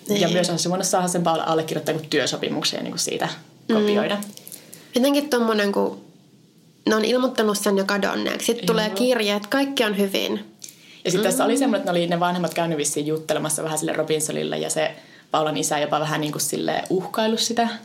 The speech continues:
Speaker 2: että
Speaker 1: Okei.
Speaker 2: kyllähän sun pitäisi tietää, kun se tuli sulle duuni ja sä lähetit sen koulutukseen, niin kyllähän sun pitäisi tietää, missä se on. Mut sit tulee vaan kirja, että kaikki on okei.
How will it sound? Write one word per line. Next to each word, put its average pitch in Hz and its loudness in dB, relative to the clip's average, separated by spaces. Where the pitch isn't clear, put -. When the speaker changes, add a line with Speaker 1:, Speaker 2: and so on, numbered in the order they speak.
Speaker 2:
että 160 0
Speaker 1:
Okei. 190 0
Speaker 2:
kyllähän 165 2
sun 160 0
pitäisi 151 0
tietää, 151 2
kun 151 -4
se - -4
tuli 156 0
sulle 156 0
duuni 156 2
ja 143 0
sä 156 0
lähetit 151 0
sen 156 0
koulutukseen, 165 0
niin - -4
kyllähän 151 -2
sun 156 -2
pitäisi 156 -4
tietää, 165 -2
missä 180 -2
se 196 -2
on. 180 -2
Mut - -2
sit - 0
tulee 175 2
vaan 208 0
kirja, 214 0
että 208 -2
kaikki 208 0
on 202 2
okei. 180 2